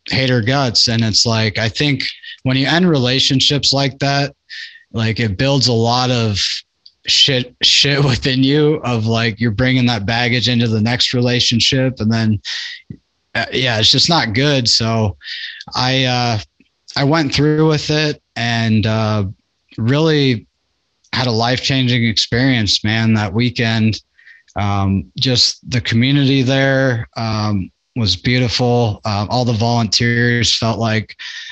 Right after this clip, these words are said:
frickin' angels incarnated, uh, in the experience, just helping you. Um, if, if you need a hand with anything and, you know, just helping talk you through certain things and keeping you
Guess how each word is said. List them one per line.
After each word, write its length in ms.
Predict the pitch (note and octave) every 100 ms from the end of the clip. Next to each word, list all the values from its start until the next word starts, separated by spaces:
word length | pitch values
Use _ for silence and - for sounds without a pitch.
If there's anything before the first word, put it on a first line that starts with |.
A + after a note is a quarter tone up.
| - -
frickin' 440 | B2 - A2 A2 F#2
angels 460 | B2 B2 B2 A#2
incarnated, 880 | A#2 A2 - B2 B2 A#2+ C3 B2 A#2 - _ _ -
uh, 300 | C3+ A#2 A2+ -
in 160 | B2+
the 100 | B2
experience, 840 | B2 A2 - C3 B2+ B2+ B2 A#2 -
just 360 | A2+ - - - - - -
helping 420 | - C3+ C3+ C3
you. 500 | B2+ C3 C3 B2+ B2 A#2
Um, 460 | A2 A2 G#2 G#2
if, 180 | G2+ - _ _ _
if 180 | A#2 -
you 60 | A#2+
need 180 | B2 A#2+
a 80 |
hand 340 | G#2 B2 B2+ A#2+
with 160 | A#2
anything 720 | B2+ B2 A#2 - A#2+ A#2+ A#2 A#2
and, 280 | G#2 G2+ - - -
you 80 | -
know, 140 | G#2+ G#2+
just 320 | G#2 - - _
helping 480 | - C3 A#2 B2 G#2+
talk 320 | - C3+ B2+
you 80 | C3
through 300 | G#2 B2 C3
certain 420 | B2 C#3 B2+ A#2+ A2
things 580 | A#2+ A#2+ A#2+ A#2+ A2+
and 300 | A2 G#2 G#2 - - - - - -
keeping 340 | C#3+ C3+ A#2+
you 520 | B2 B2 B2 A#2+ A#2